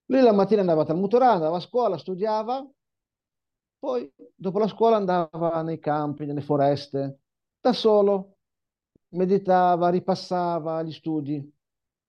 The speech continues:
I dirigenti della comunità non capivano né il suo talento e tantomeno il suo atteggiamento. Lui era già, da piccolo, era già un, un tzaddik,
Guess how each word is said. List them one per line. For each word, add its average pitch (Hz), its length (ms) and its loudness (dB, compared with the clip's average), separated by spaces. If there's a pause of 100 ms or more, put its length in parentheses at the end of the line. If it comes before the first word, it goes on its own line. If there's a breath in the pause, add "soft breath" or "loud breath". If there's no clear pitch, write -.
(1300)
I 269 180 0
dirigenti 185 840 4
della 160 280 2
comunità 131 840 -6 (600)
non 196 140 0
capivano 208 520 2
né 196 240 2
il 240 100 4
suo 170 280 0
talento 147 840 -2 (440)
e 175 140 -4
tantomeno 190 560 -2
il 156 100 -4
suo 175 180 -4
atteggiamento. 127 920 -8 (680)
Lui 254 140 6
era 190 140 6
già, 180 500 4 (200)
da 160 180 -2
piccolo, 202 460 0
era 156 180 4
già 196 200 -2
un, 147 580 -10
un 147 80 -12
tzaddik, 160 640 -2